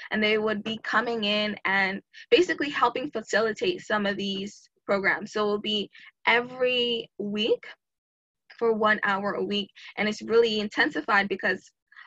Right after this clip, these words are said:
um, like Israel mentioned, after school, there's, you have a lot of responsibilities. If you're not working or you have to, you know,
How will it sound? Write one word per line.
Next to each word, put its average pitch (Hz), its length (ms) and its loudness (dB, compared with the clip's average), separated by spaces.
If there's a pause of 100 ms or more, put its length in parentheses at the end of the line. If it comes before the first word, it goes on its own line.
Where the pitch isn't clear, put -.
(120)
um, 202 460 2 (720)
like 220 240 4
Israel 226 400 4
mentioned, 208 580 0 (140)
after 226 240 4
school, 214 560 -2
there's, 196 240 -2 (300)
you 254 100 -4
have 311 120 2
a 247 40 2
lot 220 180 8
of 196 80 -2
responsibilities. 190 720 -4
If - 100 -2
you're 214 100 -4
not 269 280 6
working 226 480 0
or 196 160 -2 (240)
you 226 100 0
have 214 200 2
to, 202 380 -4
you 202 120 -4
know, - 180 -6